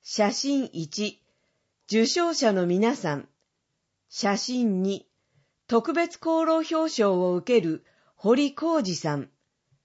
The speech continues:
写真三、栄誉表彰を受ける聖光学院高校の高中和樹さん。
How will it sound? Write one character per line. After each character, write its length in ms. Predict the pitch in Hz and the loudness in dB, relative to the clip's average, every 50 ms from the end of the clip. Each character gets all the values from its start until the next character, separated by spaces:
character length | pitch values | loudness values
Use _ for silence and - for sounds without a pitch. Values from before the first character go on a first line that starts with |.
| _ _ _ | _ _ _
写 280 | _ - - - 190 196 | _ -12 -4 -2 -2 -2
真 360 | - - 254 269 262 247 226 | -2 -4 -4 -2 -2 -2 -4
三、 400 | 196 - - 190 175 175 160 - _ _ _ _ _ _ _ _ _ _ _ _ - | -6 -6 -4 -2 -2 -2 -4 -6 _ _ _ _ _ _ _ _ _ _ _ _ 0
栄 280 | 214 240 302 320 339 330 | 2 4 4 4 4 2
誉 80 | 330 330 | 2 0
表 320 | 330 - 330 320 330 320 | -2 -2 -2 -2 -2 -2
彰 220 | - - 226 202 | 0 2 2 4
を 200 | 196 185 185 185 | 4 4 2 2
受 240 | 180 160 - - 240 | 0 -2 0 2 2
け 60 | 180 | 2
る 180 | 175 165 151 - _ _ _ _ _ | 2 -2 -4 -6 _ _ _ _ _
聖 300 | _ - - 302 330 339 320 | _ -4 -2 0 0 0 -2
光 260 | - 330 330 320 302 | -2 -2 -2 0 0
学 300 | 262 311 294 302 311 311 | 0 -2 -2 0 -4 -4
院 180 | 311 311 302 | -2 -4 -4
高 260 | 294 - 311 302 294 294 | -4 -2 -2 -2 -2 -2
校 300 | - 214 196 185 180 170 | -2 0 0 2 2 0
の 300 | 165 160 160 147 - _ _ _ _ | -2 -2 -4 -6 -8 _ _ _ _
高 280 | - 226 220 220 330 339 | -2 -2 0 2 0 0
中 300 | 302 285 - 208 185 - | 0 0 -2 -2 -4 -4
和 140 | - 262 277 | -2 -4 -2
樹 280 | 214 208 - - - - | -2 -4 -6 -8 -10 -10
さ 200 | - 165 147 143 | -4 -4 -4 -4
ん。 120 | 131 - | -4 -8